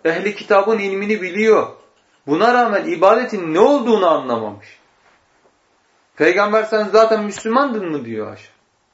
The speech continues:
Aleyhisselatü vesselam ona İslam'ı anlattı. O da Müslüman oldu.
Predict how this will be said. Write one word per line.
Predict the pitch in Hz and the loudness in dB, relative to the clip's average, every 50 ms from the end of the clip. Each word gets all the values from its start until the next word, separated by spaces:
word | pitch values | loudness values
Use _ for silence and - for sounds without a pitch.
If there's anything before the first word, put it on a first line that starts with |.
| _ _ _ _ _ _ _ _ _ _ _ _ _ _ _ _ _ _ _ _ _ _ | _ _ _ _ _ _ _ _ _ _ _ _ _ _ _ _ _ _ _ _ _ _
Aleyhisselatü | 113 123 147 156 160 - 196 202 208 208 196 | -6 -4 -4 -6 -4 -4 -4 -4 -2 -2 -4
vesselam | 190 180 180 - 202 220 214 196 | -4 -4 -4 -2 -2 -2 -2 -2
ona | 196 208 208 | -2 -4 -4
İslam'ı | 196 - - - 190 208 220 269 | -6 -8 -4 -2 -2 0 0 0
anlattı. | 294 277 233 180 165 - 165 | -2 -2 -4 -6 -6 -6 -8
O | 170 170 | -8 -6
da | 196 | -8
Müslüman | 202 202 - - - 214 208 254 262 | -10 -10 -14 -16 -12 -10 -8 -6 -4
oldu. | 240 202 156 120 | -4 -6 -6 -10